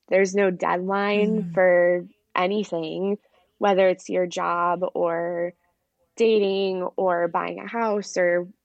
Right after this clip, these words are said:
Speaker 1: whatever fill in the blank thing that you're striving for. Um, again, that can feel <laughs> really hard when it feels like everyone around you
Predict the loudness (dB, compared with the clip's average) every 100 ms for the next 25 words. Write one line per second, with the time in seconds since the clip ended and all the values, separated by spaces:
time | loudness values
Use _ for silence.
0 | -16 -4 0 2 2 2 0 0 0 -2
1 | -2 -4 -2 -2 -2 -4 -8 _ _ _
2 | _ -2 0 0 -2 -2 0 2 2 0
3 | -2 _ _ _ -6 -2 -2 -2 -4 -6
4 | -2 -2 -2 -4 -8 _ _ _ _ _
5 | _ _ _ _ 2 2 0 -4 -12 -16
6 | -20 -6 -2 0 0 0 2 0 0 -6
7 | -2 0 0 2 2 0 2 2 2 0
8 | 0 -2 -2 -2 -2 -2 -4 -2 -4 0
9 | 0 0 -2 -2 -2 -2 -4 -2 0 0
10 | -2